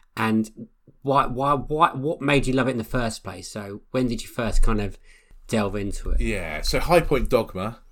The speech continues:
Speaker 2: absolutely. Dogma is
Speaker 1: Mm.
Speaker 2: po-, very, very cl-, I don't have a favourite film because it's like trying to pick a favourite child, but Dogma is very much up there with some of my favourite movies ever made.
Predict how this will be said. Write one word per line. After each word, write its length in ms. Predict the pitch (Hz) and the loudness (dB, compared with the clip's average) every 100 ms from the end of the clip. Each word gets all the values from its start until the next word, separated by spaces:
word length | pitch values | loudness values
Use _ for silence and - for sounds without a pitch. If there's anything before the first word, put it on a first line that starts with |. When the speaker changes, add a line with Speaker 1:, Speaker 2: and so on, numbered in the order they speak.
| - - | -2 0
Speaker 2:
absolutely. 760 | 110 - 104 101 - 95 107 - - - | 0 -2 -6 -6 -6 -8 -8 -14 -14 -6
Dogma 380 | 117 107 104 104 | -6 -4 -4 -2
is 260 | 98 98 | -2 -2
Speaker 1:
Mm. 160 | 90 87 - _ - - _ | -4 -8 -20 _ -20 -20 _
Speaker 2:
po-, 200 | - - - - - - - - | -12 -10 -10 -16 -18 -20 -20 -18
very, 560 | 110 - - 127 110 98 | -18 -8 2 2 2 -2
very 280 | 110 101 87 | -2 -2 -4
cl-, 160 | - | -6
I 60 | 117 | -2
don't 260 | 139 123 90 | 0 0 0
have 180 | 113 | -6
a 60 | 92 | -6
favourite 380 | - 87 87 78 | -6 -8 -8 -10
film 280 | 95 90 90 | -8 -8 -8
because 240 | 90 98 | -12 -12
it's 100 | 80 | -8
like 140 | 98 - | -8 -8
trying 160 | 95 | -10
to 60 | 90 | -8
pick 200 | - 90 | -10 -10
a 60 | - | -8
favourite 340 | 95 87 80 | -8 -8 -10
child, 480 | - 90 73 87 - - - - - - | -8 -8 -6 -10 -14 -20 -20 -20 -20 -10
but 260 | 92 90 - - - - | -8 -8 -12 -20 -16 0
Dogma 360 | 117 107 104 | 0 0 -4
is 140 | 101 90 | -4 -6
very 440 | 92 110 92 90 | -4 0 0 0
much 260 | 92 90 - | -4 -6 -10
up 220 | 85 - | -12 -10
there 180 | 85 76 | -8 -8
with 140 | 80 | -8
some 200 | - 87 | -10 -8
of 120 | 82 80 | -8 -10
my 120 | 80 | -10
favourite 380 | - 80 80 82 | -10 -10 -10 -10
movies 320 | 80 80 - | -10 -10 -12
ever 240 | 82 78 | -16 -12
made. 360 | 78 73 - | -12 -12 -14